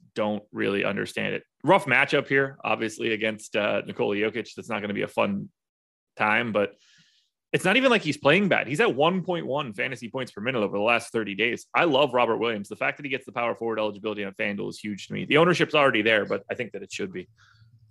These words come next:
There's just such a massive ceiling for him on FanDuel with three points for steals and blocks. It's, like, he could really have a hell of a day. Why does Derek White suddenly stink? He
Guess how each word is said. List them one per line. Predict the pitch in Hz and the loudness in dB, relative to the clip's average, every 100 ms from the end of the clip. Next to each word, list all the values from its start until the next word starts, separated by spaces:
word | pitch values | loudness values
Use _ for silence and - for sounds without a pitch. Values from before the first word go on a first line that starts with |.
| - | -4
There's | 135 | 0
just | 190 196 | 0 4
such | 196 151 | 4 4
a | |
massive | 120 123 120 107 | 2 2 2 -4
ceiling | - 120 113 107 | -4 -2 -2 -4
for | 113 107 | -4 -2
him | 107 104 101 - | -2 -2 -6 -2
on | 113 104 | -2 -2
FanDuel | - 104 104 101 98 | -2 -2 0 -2 -2
with | 107 98 - - _ _ _ - | -2 -4 -10 -20 _ _ _ -8
three | 120 107 | -6 -4
points | 110 104 98 | -2 -4 -4
for | - 101 | -8 -6
steals | - 107 104 98 101 | -6 -2 -2 -2 -6
and | 92 | -4
blocks. | 98 98 - - | -2 -2 -4 -10
It's, | 104 - - 143 - | -12 -12 -6 -6 -6
like, | 113 | -8
he | - 143 | -4 -4
could | 113 98 | -4 -4
really | 104 98 101 | -4 -2 -2
have | 101 | -2
a | 101 | 0
hell | 101 98 | 0 0
of | 92 | -2
a | |
day. | 95 104 98 _ _ _ _ _ _ _ _ _ _ _ _ _ _ _ _ _ _ - | -2 -2 -2 _ _ _ _ _ _ _ _ _ _ _ _ _ _ _ _ _ _ -4
Why | 127 139 | 0 0
does | 127 | 0
Derek | 139 131 113 | 4 4 4
White | 107 113 120 - | 4 4 2 -4
suddenly | - 110 107 98 | -4 -2 -4 -8
stink? | - 110 104 - - _ _ _ - | -8 -6 -8 -8 -20 _ _ _ -14
He | - | -14